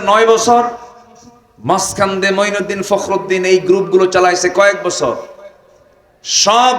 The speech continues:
দেখা শেষ। মুসলমান ছিলেন, ইসলাম দিয়ে তারা রাষ্ট্র চালায় নাই, দেশ চালায় নাই, সমাজ চালায় নাই। সব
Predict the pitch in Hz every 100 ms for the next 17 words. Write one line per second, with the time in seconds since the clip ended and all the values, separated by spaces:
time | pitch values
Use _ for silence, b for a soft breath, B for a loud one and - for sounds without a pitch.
0 | - 240 240 226 226 226 202 - - -
1 | - - - - _ _ _ _ _ _
2 | _ _ _ _ _ _ _ - 202 -
3 | 254 254 254 247 - 247 247 240 226 226
4 | 240 254 254 247 247 254 247 254 254 254
5 | 247 254 262 262 262 262 254 254 - 262
6 | 262 262 269 247 262 277 269 - 277 277
7 | 269 254 214 165 120 104 - - - -
8 | - 855 906 - - - 226 269